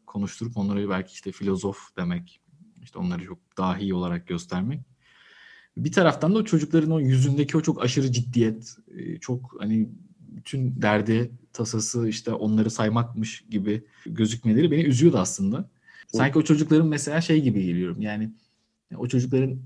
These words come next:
Speaker 1: o şekilde bir popülariteden ziyade gerçekten doğru yönlendirilmeye belki ihtiyaçları var ve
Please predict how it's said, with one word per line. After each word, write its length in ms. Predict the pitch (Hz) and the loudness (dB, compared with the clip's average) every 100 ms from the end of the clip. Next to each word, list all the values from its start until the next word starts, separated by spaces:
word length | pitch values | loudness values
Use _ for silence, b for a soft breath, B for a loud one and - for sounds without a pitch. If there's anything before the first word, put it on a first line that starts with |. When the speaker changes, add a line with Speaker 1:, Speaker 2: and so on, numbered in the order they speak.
| - _ | -18 _
Speaker 1:
o 100 | 123 | -2
şekilde 400 | 123 135 131 131 | 0 0 0 2
bir 160 | 131 127 | 0 0
popülariteden 720 | 127 117 127 127 131 131 143 | -2 2 2 4 0 0 0
ziyade 520 | 127 117 104 104 170 175 - _ _ _ _ _ _ _ _ - | 2 2 2 2 -2 -2 -12 _ _ _ _ _ _ _ _ -4
gerçekten 400 | 123 123 120 127 | -2 0 -2 2
doğru 240 | 110 113 | 4 6
yönlendirilmeye 880 | 113 107 104 104 101 101 104 101 101 | 6 6 4 2 2 0 0 0 0
belki 280 | 90 82 87 | -2 -4 -8
ihtiyaçları 520 | 85 87 82 - 101 | -6 -6 -6 -6 -6
var 220 | 135 123 | -4 -4
ve 180 | 107 104 | -4 -6